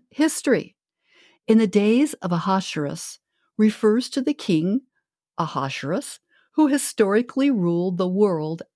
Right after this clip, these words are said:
as the king of the Persian Empire from four eighty-six to four sixty-five B C. In Greek, his name was Xerxes, and some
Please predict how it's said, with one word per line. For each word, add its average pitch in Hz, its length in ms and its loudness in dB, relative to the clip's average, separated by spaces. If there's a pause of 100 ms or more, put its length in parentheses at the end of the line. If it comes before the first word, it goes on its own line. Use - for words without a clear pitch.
(200)
as 180 140 -6
the 240 140 -4
king 254 320 2
of 285 100 0
the 277 80 0
Persian 208 500 -4
Empire 190 540 -2 (420)
from 180 280 -2
four 294 520 0
eighty-six - 840 -2
to 190 100 -8
four 190 260 -2
sixty-five 160 960 -6
B 156 140 0
C. 175 460 -2 (920)
In 190 240 4
Greek, 294 460 0
his 220 260 0
name 190 400 0
was 170 320 -4 (120)
Xerxes, 165 920 -6 (560)
and 226 260 -2
some - 240 -4